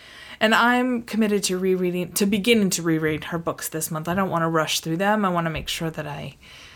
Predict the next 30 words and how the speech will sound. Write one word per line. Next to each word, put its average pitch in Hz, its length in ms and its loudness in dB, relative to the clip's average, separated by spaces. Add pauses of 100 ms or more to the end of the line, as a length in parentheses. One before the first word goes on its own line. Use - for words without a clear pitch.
(400)
um, 170 360 -6
soak 170 340 0
up 151 300 -2 (460)
the 170 100 -4
goodness. 156 720 -8 (600)
There's 226 200 6
a 220 60 4
great 214 320 0
podcast, 180 600 -2
the 185 100 -6
sixteen 202 600 0
nineteen 170 840 -4 (100)
podcast 165 880 -6
by 165 140 -2
the 165 60 -4
New 165 160 0
York 160 220 -2
Times. 160 560 -4 (1120)
It's 220 220 4
incredible. 151 760 -2 (320)
<laughs> 180 80 -6 (920)
This 226 280 6
is 247 560 4
the 208 100 4
history 175 400 0
class 180 360 0
that - 160 -8
you 160 120 -6
didn't 160 340 -6
get - 440 -14